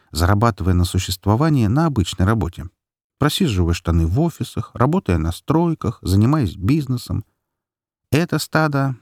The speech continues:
детишки богатых вампиров, возомнившие себя богами. Да, вопреки расхожему мнению, вампиры могут рожать детей. Чистокровные, к которым причислялась и Полина,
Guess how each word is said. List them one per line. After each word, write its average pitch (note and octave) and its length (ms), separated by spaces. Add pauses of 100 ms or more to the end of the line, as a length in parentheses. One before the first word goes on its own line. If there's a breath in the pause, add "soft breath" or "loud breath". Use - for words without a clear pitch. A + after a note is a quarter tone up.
(180)
детишки - 540
богатых B2+ 640
вампиров, F#2 480 (240)
возомнившие G#2 680
себя F2+ 280
богами. D#2+ 600 (1400)
Да, G#2 540
вопреки A2 540
расхожему D3+ 560
мнению, A#2+ 680
вампиры A#2 560
могут B2+ 380
рожать B2+ 400
детей. B2+ 500 (580)
Чистокровные, E2 800 (120)
к - 80
которым D#2+ 360
причислялась F2 640
и A2 40
Полина, A#2+ 460